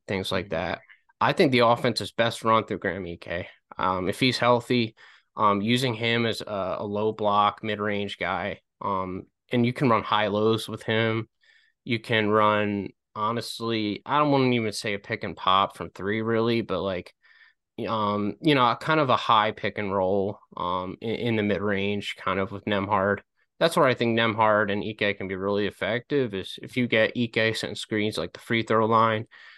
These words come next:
Speaker 1: Um, he doesn't even, he doesn't even need to roll all the way to the rim. He can just stay in the mid-range, do his thing, 'cause he's very good there. Um, but if they want him to roll to the rim, that's good too. Um, and then they obviously have Ben Gregg to stretch the floor.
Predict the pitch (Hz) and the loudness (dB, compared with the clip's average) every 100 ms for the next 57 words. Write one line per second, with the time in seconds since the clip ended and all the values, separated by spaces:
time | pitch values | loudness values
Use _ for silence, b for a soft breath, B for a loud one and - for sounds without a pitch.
0 | B B 85 90 90 123 120 120 113 113 | B B -6 -4 -2 0 0 0 0 -2
1 | - - - 156 143 139 123 120 120 110 | -8 -6 2 2 4 4 4 2 0 -2
2 | 92 95 104 107 104 95 92 90 87 95 | -2 0 2 2 -2 -2 -4 -6 -6 -2
3 | 117 120 117 _ 120 123 107 98 - - | 0 -2 -4 _ -6 -4 -4 -4 -4 -2
4 | 107 104 95 107 110 107 107 110 - - | 0 0 -2 -2 -2 0 -2 -4 -6 -10
5 | 98 104 - 98 107 107 107 - _ _ | -8 -6 -4 -2 0 0 -2 -8 _ _
6 | - 104 104 104 104 98 101 101 95 95 | -10 -8 -4 -2 -2 -2 -2 -2 -2 -2
7 | 98 - B B B - 95 90 92 90 | -6 -10 B B B -6 -6 -6 -10 -6
8 | 95 92 - 110 110 117 120 113 107 113 | -4 -4 0 2 4 4 2 2 4 4
9 | 113 101 104 139 180 131 - 107 - 120 | 4 2 2 2 0 -4 -10 -8 -2 -2
10 | - 120 107 98 - - 101 95 98 98 | 0 0 0 -2 -12 -4 0 2 0 -2
11 | 101 117 113 107 110 110 - 104 - 107 | -4 -2 0 0 0 -2 -6 -6 -4 -4
12 | 104 98 98 98 101 - - - 98 95 | -4 -4 -2 -2 -4 -8 -12 -4 -4 -4
13 | - 95 98 98 101 104 | -10 -8 -2 2 4 2